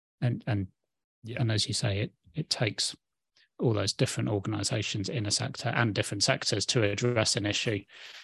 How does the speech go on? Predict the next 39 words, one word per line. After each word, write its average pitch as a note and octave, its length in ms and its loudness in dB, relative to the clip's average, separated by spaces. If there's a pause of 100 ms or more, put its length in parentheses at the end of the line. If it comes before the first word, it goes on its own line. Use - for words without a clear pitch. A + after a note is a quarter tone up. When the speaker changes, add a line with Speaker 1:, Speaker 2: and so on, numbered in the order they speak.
(160)
Speaker 1:
issue A#2 280 4
fully. G#2 340 4
So A2+ 160 2
it's - 120 0
not A#2 180 4
like A2+ 140 4
you A2+ 120 4
can B2 140 6
really A2+ 240 6
make A#2 280 4
direct B2 360 4
comparisons, C3+ 800 2 (200)
um, A2 580 0
which - 160 0
I - 40 -4
think A#2 180 6
is - 80 4
always A#2 280 6
a B2 60 6
really A2+ 260 6
interesting A2+ 680 4 (360)
challenge A2+ 440 2
for A#2+ 140 4
philanthropists - 880 2
when A2 180 2
they G#2+ 200 2 (500)
Speaker 2:
Yeah, G2 160 2
Speaker 1:
start A2 300 6
Speaker 2:
yeah. - 20 6
Speaker 1:
to - 40 2
focus A2 420 2
in A2 140 4
and G2+ 120 0
say, A2 220 2
"Okay, G2+ 300 2
we're G#2 220 2
going G2+ 300 -2
to - 160 0
address, - 560 -2